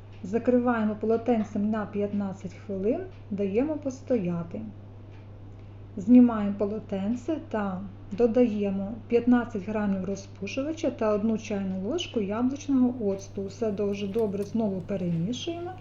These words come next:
та на сухій сковорідці можна випікати бліни. Подивіться, які вони зразу стають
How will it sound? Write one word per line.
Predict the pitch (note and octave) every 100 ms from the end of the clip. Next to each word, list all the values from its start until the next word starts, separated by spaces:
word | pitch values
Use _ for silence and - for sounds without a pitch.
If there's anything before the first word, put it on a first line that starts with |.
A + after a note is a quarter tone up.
| - - - -
та | A#3
на | G#3+ G#3+
сухій | - B3 - A3+ G3+
сковорідці | - G#3+ F#3 F#3 C4 F4+ -
можна | G3+ G3+ C4+ C#4+
випікати | A3 G#3 F#3+ - G#3 A3 B3
бліни. | G#3 G3+ G3+ F3 F3 - - - -
Подивіться, | A3 G#3 A#3+ A#3+ - G#3
які | G3+ G3 C4+
вони | C#4+ C#4+ A3+
зразу | G#3 G#3+ B3
стають | A#3+ - G#3 A#3 A#3